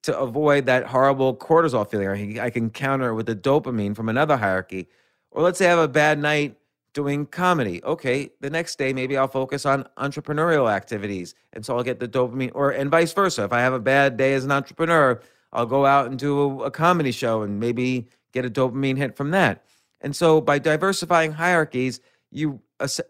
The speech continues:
what is the key, what is the essence of diversification? It's to reduce risk. So when you diversify hierarchies,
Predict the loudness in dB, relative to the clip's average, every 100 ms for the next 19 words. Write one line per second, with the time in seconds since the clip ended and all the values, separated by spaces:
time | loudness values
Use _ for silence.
0 | _ -2 2 2 -2 -6 0 0 0 -2
1 | -4 -4 -4 -4 -4 -8 -4 -2 0 0
2 | -4 -8 -2 -2 0 -4 -6 -8 -4 -4
3 | 0 0 0 -4 0 2 2 -6 _ _
4 | _ _ -4 -2 -2 -4 0 2 2 0
5 | 0 -2 0 2 4 2 0 -4 -4